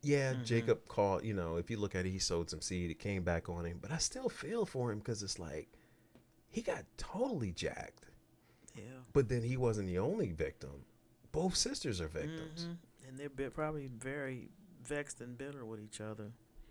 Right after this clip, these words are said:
Speaker 1: Yeah. You know, now they know they both can blame their dad. 'Cause in that culture, the father had the authority. Women had very little
Speaker 2: Mm-hmm.
Speaker 1: things. And a young lady wouldn't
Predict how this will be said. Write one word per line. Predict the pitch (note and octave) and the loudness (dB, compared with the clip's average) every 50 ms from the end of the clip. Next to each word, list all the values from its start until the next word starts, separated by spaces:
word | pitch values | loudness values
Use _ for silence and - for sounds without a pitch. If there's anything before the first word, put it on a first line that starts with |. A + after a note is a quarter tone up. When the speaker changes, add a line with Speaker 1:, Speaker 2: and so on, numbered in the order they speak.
| - - - - _ - - | -18 -20 -20 -20 _ -14 -8
Speaker 1:
Yeah. | - - - - C#4+ - E2+ - - - - - - | -4 -2 -2 0 0 -2 -4 -6 -10 -16 -16 -8 -2
You | D3+ D#3+ | 0 0
know, | E3+ D3 B2+ | 0 0 0
now | A#2 A#2+ B2 A#2+ A#2 - A#2 | 2 2 2 2 2 2 4
they | B2+ B2+ C3 | 6 6 6
know | C3+ F3 F#3+ E3 | 6 6 6 6
they | A#2+ A2 | 6 6
both | G#2+ G#2+ A2+ A2+ - - | 10 12 12 12 10 8
can | - F#2+ | 2 2
blame | E2+ F#2 F2+ F2+ E2+ | 4 4 4 4 4
their | E2 D#2+ | 0 0
dad. | D#2+ E2+ D#2 C2+ B1+ A#1+ - - - - - - - - - | 0 2 0 0 0 -4 -8 -12 -20 -20 -20 -20 -20 -10 -2
'Cause | - A#2+ G2 A2+ | -2 2 4 4
in | A2+ A#2 | 4 6
that | B2 B2+ B2+ | 4 2 2
culture, | - A#2+ G2 F2+ F2 - E2+ D#2+ E2+ - - - - - _ - - - | 4 4 4 4 4 2 -2 -2 -4 -4 -10 -18 -20 -20 _ -20 -10 -4
the | - E2+ | -4 -2
father | - - G2 F#2 G#2 A2 A#2 A2+ | 0 2 2 4 6 8 8 8
had | A2 A2 G#2+ G#2 G2+ | 8 6 2 2 2
the | A2+ | 2
authority. | G#2+ - - F2+ E2 D#2+ D#2+ D#2+ D2 | 0 2 0 2 2 2 0 0 -2
Women | E2 F2 F#2+ G#2 G#2+ A2 A2 G#2 | 2 6 8 8 8 8 6 2
had | G2 F#2 E2+ D#2 E2 | 2 0 0 0 4
very | F#2+ G2 G#2 A2 | 6 6 6 6
little | A2 A2 A2+ A2 G#2+ G#2+ G#2 G2+ G#2 - - - | 6 6 6 6 6 6 4 2 -2 -8 -10 -8
Speaker 2:
Mm-hmm. | C#3 C3 B2 A#2 B2+ B2+ B2+ B2 A#2+ - - - | -6 -6 -6 -6 -6 -6 -6 -8 -10 -12 -4 2
Speaker 1:
things. | - G2 F#2 F2 E2 E2+ E2 - - - - | 4 6 6 6 4 0 -4 -8 -10 -6 -4
And | G2+ F#2+ F#2 F2+ F2 E2 E2 D#2+ D#2 D#2 D#2 D2+ - - - - - - - - - - - - | -2 0 0 0 0 0 -2 -2 -4 -4 -6 -10 -12 -16 -20 -20 -20 -20 -20 -20 -20 -14 -6 -4
a | - | 0
young | G2+ G#2 A#2 A#2 A#2 A2 | 4 6 6 6 6 6
lady | G#2 A2+ C#3 D3 A#2+ F#2 | 4 4 4 4 2 0
wouldn't | E2+ F#2 F#2+ F2+ F2+ F2 F2 E2+ E2 E2 | 0 0 0 0 0 -2 -4 -4 -6 -8